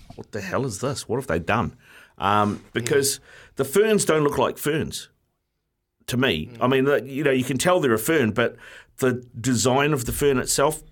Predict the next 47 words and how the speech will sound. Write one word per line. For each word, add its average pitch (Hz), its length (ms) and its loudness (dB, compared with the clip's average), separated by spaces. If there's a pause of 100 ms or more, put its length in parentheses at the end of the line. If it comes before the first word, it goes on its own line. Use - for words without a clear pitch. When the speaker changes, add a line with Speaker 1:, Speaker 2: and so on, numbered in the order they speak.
(120)
Speaker 1:
I 113 80 2
don't 113 220 2
like 107 260 2
it, - 280 -4
and 107 280 2
I 104 80 4
don't 123 140 2
like 123 140 2
the 107 60 2
way 101 300 4
it's - 240 -6
kind 110 260 -2
of, - 160 -20 (560)
so - 140 -10
my 185 120 4
missus 160 300 2
looked 127 180 -2
at 113 60 0
it 110 40 2
and 113 80 -4
she 139 100 -6
went, 151 280 -4
"I'm 147 100 -6
pretty 214 200 -4
sure 180 160 0
we 147 80 -2
used 143 120 -4
to 135 60 2
have 110 100 -2
couch 147 280 0
cushions 143 320 -2
that 104 100 -2
had 98 140 -2
that 80 160 -4
pattern." - 300 -4 (220)
Uh, 101 260 0
you 110 100 0
know, 113 120 0
'cause 127 160 -4
that's 127 180 0
kind 127 180 0
of 113 80 2
the 101 160 -2
vibe 117 180 2
it - 100 -6
gives 113 240 -4
off. - 460 -4